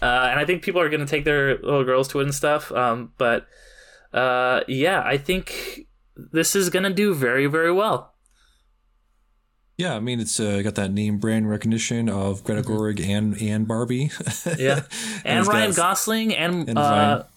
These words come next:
Speaker 2: Yes.
Speaker 1: and, um, uh, Margot Robbie.
Speaker 2: Yes.
Speaker 1: And just a bunch of people.
Speaker 2: There's a lot of people are in this. Um,
Speaker 1: Mm-hmm.
Speaker 2: what's his name? Uh, um, who's the Asian actor that was in, uh,
Speaker 1: Uh,
Speaker 2: Shang-Chi?
Speaker 1: Si-, Simu Liu?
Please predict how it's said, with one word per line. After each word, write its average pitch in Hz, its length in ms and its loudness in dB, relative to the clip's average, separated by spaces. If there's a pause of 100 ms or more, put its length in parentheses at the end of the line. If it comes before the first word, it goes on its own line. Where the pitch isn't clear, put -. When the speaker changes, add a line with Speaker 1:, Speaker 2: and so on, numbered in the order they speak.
Speaker 2:
Yes. 101 400 -2
Speaker 1:
and, 139 220 2
um, 131 380 -2 (140)
uh, 120 200 2
Margot 131 260 2
Robbie. 143 640 2 (280)
Speaker 2:
Yes. 120 300 0
Speaker 1:
And 143 80 0
just 127 160 0
a 117 40 4
bunch 127 260 -2
of 120 80 0
people. 107 420 -2 (840)
Speaker 2:
There's 226 160 -4
a 135 60 0
lot 123 220 0
of 175 80 -4
people 160 260 -2
are 107 120 0
in 127 100 0
this. 101 320 -2
Um, 101 100 -2
Speaker 1:
Mm-hmm. 98 300 0
Speaker 2:
what's 113 120 -2
his 113 140 0
name? 98 260 2
Uh, 95 280 -2
um, 95 460 -4 (840)
who's 123 160 -4
the 123 180 -2
Asian 120 480 -2 (160)
actor 117 300 -2
that 117 60 -2
was 113 160 -2
in, 117 160 0
uh, 117 140 0
Speaker 1:
Uh, 113 40 0
Speaker 2:
Shang-Chi? 123 280 2
Speaker 1:
Si-, 123 320 2
Simu 147 460 0
Liu? 160 240 4